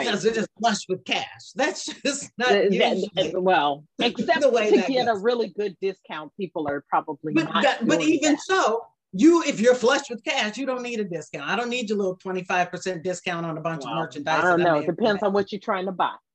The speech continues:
Speaker 2: Twenty-five percent
Speaker 1: Well, <laughs>
Speaker 2: is twenty-five percent
Speaker 1: and
Speaker 2: for
Speaker 1: I'm
Speaker 2: the
Speaker 1: over there
Speaker 2: good
Speaker 1: trying to buy Breville, you know, uh, you know, waffle
Speaker 2: Yeah,
Speaker 1: irons
Speaker 2: okay,
Speaker 1: for
Speaker 2: Marie
Speaker 1: two hundred fifty dollars.
Speaker 2: Antoinette,
Speaker 1: <laughs>
Speaker 2: which
Speaker 1: Did I
Speaker 2: leads us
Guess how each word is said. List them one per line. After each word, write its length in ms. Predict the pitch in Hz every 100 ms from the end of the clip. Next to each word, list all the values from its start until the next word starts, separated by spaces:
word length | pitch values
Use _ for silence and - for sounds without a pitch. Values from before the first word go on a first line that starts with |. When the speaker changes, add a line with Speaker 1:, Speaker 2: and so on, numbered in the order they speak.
| _
Speaker 2:
Twenty-five 420 | 214 214 - 214
percent 520 | 156 165 190 220 233 -
Speaker 1:
Well, 80 | 220
<laughs> 0 |
Speaker 2:
is 160 | - _
twenty-five 560 | 269 254 247 240 226 -
percent 320 | 233 247 233
Speaker 1:
and 80 | 240
Speaker 2:
for 60 |
Speaker 1:
I'm 100 | 277
Speaker 2:
the 60 | 285
Speaker 1:
over 140 | 247
there 160 | 233 226
Speaker 2:
good 40 |
Speaker 1:
trying 240 | 226 214 208
to 60 |
buy 420 | 185 202 190 185 170 _ _ _ _ _
Breville, 760 | 180 233 247 214 196 185 180 202
you 180 | 190 220
know, 400 | 175 160 156 147 -
uh, 360 | 156 147 143 127 117 _ _ _
you 220 | 175 175
know, 100 | 156
waffle 180 | 160 202
Speaker 2:
Yeah, 120 | 165 -
Speaker 1:
irons 540 | 180 254 190 170 175 -
Speaker 2:
okay, 60 | 262
Speaker 1:
for 140 | 196
Speaker 2:
Marie 20 | 185
Speaker 1:
two 80 |
hundred 160 | 208 180
fifty 260 | 196 185 175
dollars. 320 | 202 175 165
Speaker 2:
Antoinette, 380 | 160 156 156 - 175 _
Speaker 1:
<laughs> 240 | 190 170
Speaker 2:
which 280 | 202 330 -
Speaker 1:
Did 120 | 220
I 100 | 208 202
Speaker 2:
leads 480 | 262 294 330 302
us 200 | 240 220